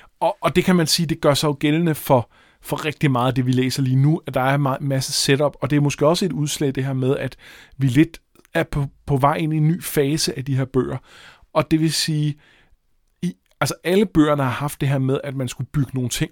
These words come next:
op, men, men mere i hvert fald en Clash og Storm, så tror jeg også, at, at Feast har det, fordi der er mange nye steder, der skal etableres. Øh, og der er mange nye, øh, facetter, der ligesom skal,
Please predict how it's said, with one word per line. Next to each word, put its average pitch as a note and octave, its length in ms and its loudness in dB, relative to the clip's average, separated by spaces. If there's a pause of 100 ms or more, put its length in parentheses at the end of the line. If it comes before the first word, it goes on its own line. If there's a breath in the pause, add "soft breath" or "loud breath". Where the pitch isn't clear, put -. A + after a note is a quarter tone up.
op, C#3 220 -8 (440 soft breath)
men, C#3+ 320 0 (100)
men D3 220 0
mere F#3 440 4
i E3 60 0
hvert C#3+ 140 0
fald D#3 200 -2
en C3 160 0 (100)
Clash D3+ 340 -2 (120)
og B2+ 360 0
Storm, C#3 500 -4 (140)
så - 340 -4
tror - 240 -4
jeg D3+ 60 -2
også, - 180 -4
at, - 260 -10
at - 160 -12
Feast - 360 -6
har D3 240 -6
det, C3+ 100 -10 (400 loud breath)
fordi D3+ 340 -6
der D#3 80 0
er C#3 200 -2
mange C#3+ 460 2
nye D#3 160 2
steder, C#3 380 2
der D#3 60 -4
skal B2+ 180 -6
etableres. - 500 -10 (440 soft breath)
Øh, B2 640 -2
og C3 80 -8
der C#3+ 60 0
er C3 40 0
mange B2+ 320 -2
nye, C#3+ 400 2
øh, A2+ 340 -4 (440)
facetter, D3+ 600 -4
der C#3 120 -4
ligesom B2+ 240 -2
skal, A#2+ 240 -4